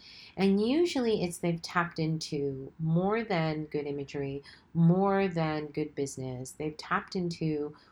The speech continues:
who they really are as a photographer, what makes them happy enough to jump out of bed and to keep shooting and shooting and make it great and make it new and make it innovative. And then they figured out how to market it. So I really hope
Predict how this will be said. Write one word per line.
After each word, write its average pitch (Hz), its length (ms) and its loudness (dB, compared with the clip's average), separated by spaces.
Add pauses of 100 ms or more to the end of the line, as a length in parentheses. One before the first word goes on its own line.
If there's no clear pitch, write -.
(120)
who 240 240 -2
they 202 140 6
really 165 280 4
are 151 100 0
as 143 140 -2
a 147 60 -4
photographer, 143 760 -6
what 170 220 2
makes 208 240 -2
them 156 220 -4
happy 151 320 -6
enough 143 200 -8
to 147 120 -10
jump 135 340 -8
out 135 120 -4
of 117 80 -8
bed - 180 -6 (880)
and 160 240 2
to - 60 -6
keep 170 300 -8
shooting 165 440 0
and 156 140 -2
shooting 147 480 -6
and 147 140 -8
make 156 180 -6
it 160 80 -12
great 139 340 -6
and 147 80 -14
make 139 200 -6
it - 100 -12
new 139 220 -4
and 139 120 -12
make 131 200 -10
it - 100 -10
innovative. 131 800 -10 (400)
And 165 180 6
then 156 120 4
they 156 140 4
figured 151 280 -4
out 123 100 -2
how - 140 -6
to 143 80 -6
market 131 400 -10
it. - 300 -14 (280)
So 170 640 6
I 180 180 2
really 254 540 2
hope 170 420 2